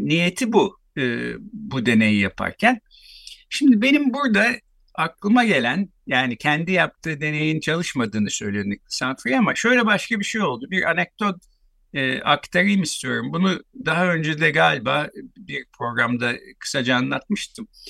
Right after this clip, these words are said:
E, Frans de Waal diye bir primatolog var. E, biliyorsunuz hakkında da konuştuk filan. Hollandalı, e, Hollanda asıllı bir adam ama Amerika'da yaşıyor epeydir.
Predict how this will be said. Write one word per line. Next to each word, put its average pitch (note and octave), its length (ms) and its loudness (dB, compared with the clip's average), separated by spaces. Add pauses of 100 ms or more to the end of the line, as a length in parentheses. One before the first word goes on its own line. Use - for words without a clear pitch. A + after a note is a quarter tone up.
(440)
E, C#3+ 320 -4
Frans G#3+ 480 2
de G3+ 40 4
Waal F#3+ 420 4
diye F#3 160 -2
bir F3 120 -2
primatolog D#3 760 0
var. A#2+ 160 0
E, C3+ 360 -8
biliyorsunuz B2 580 -4
hakkında A2+ 460 -2
da G#2+ 80 -4
konuştuk - 580 -10
filan. B2 200 0
Hollandalı, A#2 800 2 (680)
e, G#2 260 0
Hollanda B2+ 500 2
asıllı G#2+ 340 -4
bir G2+ 100 -2
adam G3+ 240 4
ama E3+ 200 4
Amerika'da C#3+ 500 0
yaşıyor D3 360 -4
epeydir. C#3 540 -4